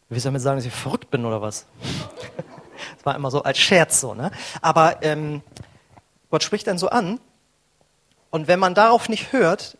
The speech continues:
dann hat Gott noch andere Methoden. Er lässt nämlich dann Krisen zu. Ja? Es gibt ja dieses Gleichnis, wo er sagt, da ist ein Haus auf Fels oder auf Sand gebaut.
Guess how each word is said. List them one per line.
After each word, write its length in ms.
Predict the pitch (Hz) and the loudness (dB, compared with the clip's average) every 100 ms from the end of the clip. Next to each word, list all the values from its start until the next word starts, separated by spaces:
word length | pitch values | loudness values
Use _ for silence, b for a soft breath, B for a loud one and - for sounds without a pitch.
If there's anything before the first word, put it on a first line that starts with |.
| - | -8
dann 140 | 156 | -6
hat 100 | 165 | -4
Gott 160 | - 190 | -2 -2
noch 120 | 185 | -2
andere 340 | - 214 175 135 | -2 0 0 -2
Methoden. 480 | 120 - 123 117 - | -8 -8 -10 -10 -6
Er 100 | 135 | -4
lässt 280 | 139 - - | -2 -4 -6
nämlich 240 | 147 156 | -8 -6
dann 220 | 165 160 | -6 -6
Krisen 480 | - - 202 175 131 | -6 -6 -4 -4 -4
zu. 340 | - 120 101 110 _ _ _ _ _ _ _ _ _ | -6 -8 -14 -20 _ _ _ _ _ _ _ _ _
Ja? 220 | - 117 - B B B | -10 -10 -12 B B B
Es 60 | |
gibt 140 | - 151 | -8 -4
ja 60 | |
dieses 220 | 131 120 - | -4 -4 0
Gleichnis, 540 | 139 156 202 240 - | 4 4 2 -4 0
wo 100 | 190 | 2
er 60 | 156 | 4
sagt, 440 | 143 156 196 - | 4 4 2 -2
da 40 | |
ist 160 | 143 - | -4 -4
ein 160 | 131 135 | -4 2
Haus 320 | 160 165 - | 2 2 -2
auf 180 | 131 - | -4 -4
Fels 920 | - - 165 151 269 359 - - - _ _ _ _ _ _ _ _ _ _ _ _ b b b | -10 0 2 2 0 -4 -8 -10 -14 _ _ _ _ _ _ _ _ _ _ _ _ b b b
oder 200 | 147 143 | 0 2
auf 140 | 160 - | 2 0
Sand 460 | 160 180 196 - | 2 2 0 -2
gebaut. 560 | 151 156 120 98 - | -4 0 -2 -4 -14